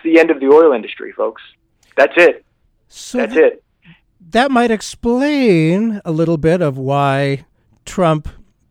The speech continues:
Speaker 2: says there's no such thing as climate change. He doesn't want
Speaker 1: Yes.
Speaker 2: there to be any <laughs> awareness of climate change. Wow. That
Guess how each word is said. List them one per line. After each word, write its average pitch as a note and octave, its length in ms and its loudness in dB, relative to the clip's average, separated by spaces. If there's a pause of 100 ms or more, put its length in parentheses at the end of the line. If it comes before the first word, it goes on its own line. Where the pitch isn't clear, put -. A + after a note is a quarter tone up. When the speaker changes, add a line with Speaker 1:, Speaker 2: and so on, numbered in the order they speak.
(140)
Speaker 2:
says C#3+ 480 -4
there's C#3+ 240 -8
no C3+ 140 -6
such - 320 -10
thing A#2+ 260 -10
as D#3 120 -12
climate F4 500 -12
change. B2 480 -4
He A#2+ 100 -10
doesn't F3 400 -6
want B3+ 400 -6
Speaker 1:
Yes. - 80 -14
Speaker 2:
there F3 160 2
to F3 200 -2
be C#3 400 -4
any D3+ 360 -4
<laughs> - 40 -14
awareness D3 680 -4
of D#3+ 180 -4
climate C#3+ 440 -4
change. B2 460 -6 (760)
Wow. A#3+ 440 -4 (600)
That A#3 160 -6